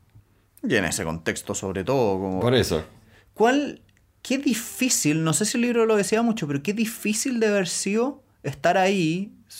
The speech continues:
Speaker 1: recibiendo un latigazo, viendo cómo matan a todos tus amigos, y decir, "Esto tiene un sentido", o "Esto, ¿cuál es la razón de esto?".
Speaker 2: Sí. Porque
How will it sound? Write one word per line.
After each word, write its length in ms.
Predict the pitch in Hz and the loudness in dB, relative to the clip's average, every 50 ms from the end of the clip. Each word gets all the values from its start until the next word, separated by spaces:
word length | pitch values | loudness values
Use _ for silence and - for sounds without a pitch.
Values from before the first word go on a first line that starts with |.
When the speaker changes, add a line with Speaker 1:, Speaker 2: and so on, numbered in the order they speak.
| - - | -16 -10
Speaker 1:
recibiendo 540 | 131 131 120 - - 131 135 156 165 170 185 | -8 -6 -6 -4 -2 0 0 2 2 2 2
un 80 | 175 | 4
latigazo, 680 | 170 151 - 127 117 120 147 151 143 - - 127 120 117 | 2 2 2 0 0 2 0 2 2 0 0 0 0 0
viendo 280 | 131 135 143 143 147 135 | 0 0 0 0 0 0
cómo 160 | 139 135 127 | 0 0 2
matan 300 | 131 139 139 156 143 139 | 2 2 2 2 2 0
a 100 | 123 131 | 0 0
todos 240 | 143 156 170 160 - | 0 0 0 0 0
tus 160 | 180 170 165 | 0 0 2
amigos, 400 | 165 156 135 120 113 131 190 220 - - - - - - - - - _ _ | 2 2 2 2 2 0 -2 -4 -8 -16 -20 -20 -20 -20 -20 -20 -20 _ _
y 80 | - 131 | -2 0
decir, 360 | 127 - - 151 165 170 - - | 0 0 0 0 0 -2 -2 -6
"Esto 220 | 165 - 196 175 | -4 -2 -2 -2
tiene 180 | 175 175 180 190 | 0 0 0 0
un 80 | 185 | 0
sentido", 880 | 185 - - 135 120 110 - - - 165 156 123 110 107 104 95 92 - _ _ _ _ _ _ | 0 0 -2 -2 -4 -4 -8 -6 -2 0 0 2 2 0 -2 -2 -6 -12 _ _ _ _ _ _
o 300 | - 113 120 117 78 - | -4 -2 0 0 0 0
"Esto, 480 | 135 - - - 160 160 170 170 165 - - - - _ _ _ _ _ _ _ _ _ | -2 -4 -2 0 0 2 2 0 -4 -12 -20 -20 -20 _ _ _ _ _ _ _ _ _
¿cuál 160 | - 156 165 | 0 2 2
es 60 | 175 170 | 4 4
la 160 | 160 151 143 | 4 4 4
razón 480 | 131 127 120 - - - 170 170 160 | 2 2 0 0 2 2 2 2 4
de 140 | 139 139 139 | 4 4 4
esto?". 480 | 151 143 - - - - 104 90 - - _ _ _ _ _ _ _ _ _ _ _ _ _ _ | 2 2 -2 -8 -8 -8 -6 -6 -8 -14 _ _ _ _ _ _ _ _ _ _ _ _ _ _
Speaker 2:
Sí. 300 | - - - 196 208 - - - 107 - - - - - - - - - - - - - _ _ - - _ _ _ _ _ _ _ _ - - - | -14 -8 -6 -4 -4 -4 -6 -10 -18 -20 -20 -20 -20 -20 -20 -20 -20 -20 -20 -20 -20 -20 _ _ -20 -20 _ _ _ _ _ _ _ _ -20 -20 -6
Porque 320 | - 127 120 131 135 - | -2 0 2 2 0 0